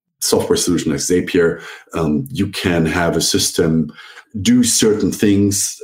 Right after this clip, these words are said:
when a prospect or a customer does something.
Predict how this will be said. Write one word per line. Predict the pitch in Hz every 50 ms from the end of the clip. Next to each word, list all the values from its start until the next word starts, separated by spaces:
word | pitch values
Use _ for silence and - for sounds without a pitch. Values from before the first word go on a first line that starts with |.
| - _ -
when | - 95 90 98 95 92 90 90 87 87 87 82 82 - - _ -
a | -
prospect | - - - - - 113 101 98 - - - - 92 90 87 90 - -
or | 98 90 82
a | 80
customer | - - 95 95 - - - 87 85 82
does | 71 - - - - -
something. | - 90 90 87 85 - 85 82 82 82